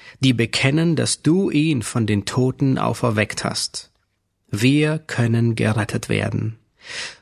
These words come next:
Bring diese Rettung denjenigen, die heute hier sind und noch außerhalb deines Reiches stehen und ohne Hoffnung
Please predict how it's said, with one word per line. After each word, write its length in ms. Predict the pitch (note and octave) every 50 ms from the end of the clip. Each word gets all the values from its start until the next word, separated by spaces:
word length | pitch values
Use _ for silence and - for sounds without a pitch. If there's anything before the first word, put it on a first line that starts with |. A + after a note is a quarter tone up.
| _ -
Bring 320 | C#3 C3 D#3+ F#3+ G3+ F3+
diese 340 | F#3 G3+ G3+ F#3+ G3+ G3 E3+
Rettung 420 | D#3+ D3 - - - B2 A2+ G#2 -
denjenigen, 840 | - C3+ C#3+ D#3+ E3 D3+ A#2 G#2+ G#2+ G#2+ G#2 G2+ A#2 A2 G#2 G#2 G#2
die 160 | A2 A2+ A2+
heute 300 | - D3+ E3 F#3 F#3 F#3+
hier 280 | - - E3 D#3+ D#3+ D3
sind 360 | C3+ D3 D3 D3+ D#3+ D3+ -
und 200 | - B2+ B2 -
noch 280 | C3+ B2+ - - -
außerhalb 680 | C3+ C#3+ F3 G#3+ G#3 - - B2+ - - A2+ G#2+ A2 -
deines 460 | - G#2+ A2 A#2 A#2+ A#2+ - - -
Reiches 400 | A2+ B2 D3+ D3 - - B2+ -
stehen 500 | - - - G2+ G2+ G#2 G#2+ A2 B2 - _ - - - - - - -
und 180 | - C3+ B2+ -
ohne 440 | D#3 E3+ F#3+ G#3 G#3 G3 - - -
Hoffnung 580 | F3 - - - - G#2 G2 - - - -